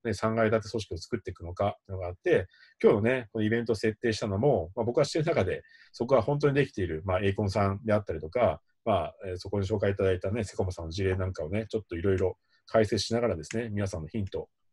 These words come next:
に、えー、なっていければなと思っています。という感じでちょっと、あ、これ欲しい方ですね。また後で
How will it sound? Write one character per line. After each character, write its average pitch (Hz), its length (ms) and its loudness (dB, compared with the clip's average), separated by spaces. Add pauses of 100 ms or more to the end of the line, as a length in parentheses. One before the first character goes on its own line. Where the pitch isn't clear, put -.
(160)
に、 107 320 -2
え 90 160 0
ー、 85 80 -6
な 90 80 -2
っ 82 40 -2
て 80 140 -14
い 80 60 -10
け 95 80 -10
れ 92 60 -6
ば 92 100 -2
な 92 180 0
と - 100 -12
思 80 140 -8
っ - 20 -16 (140)
て 90 60 -12
い 98 140 -14
ま 107 120 0
す。 - 160 -12 (960)
と 160 100 0
い 156 200 4
う 147 80 -2
感 139 240 2
じ 127 100 -6
で 131 80 2
ち 127 120 -4
ょ 117 40 -2
っ - 100 -12
と、 78 220 -8
あ、 107 140 2
こ 135 100 0
れ 123 60 2
欲 143 100 0
し 175 100 2
い 180 40 2
方 110 100 2
で 90 100 -6
す 104 100 -10
ね。 127 40 -4
ま 165 100 2
た 147 80 2
後 143 140 0
で 101 100 -2